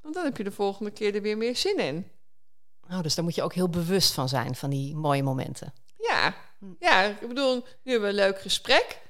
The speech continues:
Speaker 1: hè, en met elkaar. En als ik bij de deur straks afscheid van je neem en ik geef jou even nog een snauw of zo,
Speaker 2: <laughs>
Speaker 1: dan denk je ook van, "Nou, het was wel leuk, maar
Speaker 2: Hmm.
Speaker 1: hmm, ik weet niet of ik Astrid nog, eh,
Speaker 2: Nee,
Speaker 1: een keer
Speaker 2: precies.
Speaker 1: benader voor zo'n podcast." Want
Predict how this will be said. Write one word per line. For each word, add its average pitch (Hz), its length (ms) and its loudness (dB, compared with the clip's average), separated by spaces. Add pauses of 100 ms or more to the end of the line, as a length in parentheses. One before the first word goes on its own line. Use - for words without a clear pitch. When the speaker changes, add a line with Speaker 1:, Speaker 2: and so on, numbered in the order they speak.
(220)
Speaker 1:
hè, 302 120 4 (160)
en 254 120 2
met 269 160 0
elkaar. 269 440 6
En 226 80 -2
als 214 140 -4
ik 202 100 -8
bij 196 200 0
de 185 140 -4
deur 208 400 2 (320)
straks 214 300 -2
afscheid 226 360 2
van 202 160 0
je 196 100 2
neem 190 400 6 (180)
en 208 100 -4
ik 208 100 -2
geef 196 240 0
jou 190 160 4
even 185 220 4
nog 185 180 -6
een 180 180 -6
snauw 214 420 8 (100)
of 285 100 0
zo, 262 220 8 (260)
Speaker 2:
<laughs> - 260 -4
Speaker 1:
dan 247 120 4
denk 202 220 2
je - 160 -2
ook 269 200 4
van, 240 120 -10
"Nou, 233 120 -6
het 202 80 -6
was 190 180 -4
wel 214 100 -2
leuk, 247 360 8
maar 196 380 6 (300)
Speaker 2:
Hmm. 196 300 0
Speaker 1:
hmm, 247 360 2 (180)
ik 311 140 0
weet 156 120 6
niet 190 160 0
of 220 80 -2
ik 247 120 0
Astrid 277 340 2
nog, 381 260 2
eh, 294 220 8 (140)
Speaker 2:
Nee, 202 180 4
Speaker 1:
een - 60 -2
keer 311 140 6
Speaker 2:
precies. 277 180 6
Speaker 1:
benader 302 460 6
voor 285 220 0
zo'n 302 200 -2
podcast." 202 480 2
Want 220 240 -2